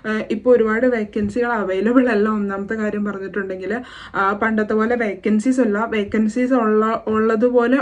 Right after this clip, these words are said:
ഉള്ള സ്ഥലങ്ങളിലേ നമുക്ക് അപ്ലൈ ചെയ്യാൻ പറ്റുള്ളൂ. ഇപ്പം നമ്മൾ, ആ, നമ്മളിപ്പോൾ സ്വീഡനിലാണ് നിൽക്കുന്നതെങ്കിൽ ലണ്ടനിലാണ് വേക്കൻസി ഉള്ളെങ്കിൽ നമുക്ക് ലണ്ടനിലേക്ക്. അപ്പം,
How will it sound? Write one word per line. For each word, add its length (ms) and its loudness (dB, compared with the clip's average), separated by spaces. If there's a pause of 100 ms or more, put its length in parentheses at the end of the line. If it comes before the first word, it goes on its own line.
ഉള്ള 300 2
സ്ഥലങ്ങളിലേ 680 2
നമുക്ക് 280 0
അപ്ലൈ 280 0
ചെയ്യാൻ 300 -2
പറ്റുള്ളൂ. 240 -4
ഇപ്പം 160 -4
നമ്മൾ, 340 -2 (320)
ആ, 260 0
നമ്മളിപ്പോൾ 420 6
സ്വീഡനിലാണ് 680 0
നിൽക്കുന്നതെങ്കിൽ 500 0
ലണ്ടനിലാണ് 680 0
വേക്കൻസി 480 -4
ഉള്ളെങ്കിൽ 420 0
നമുക്ക് 280 2
ലണ്ടനിലേക്ക്. 520 0
അപ്പം, 240 2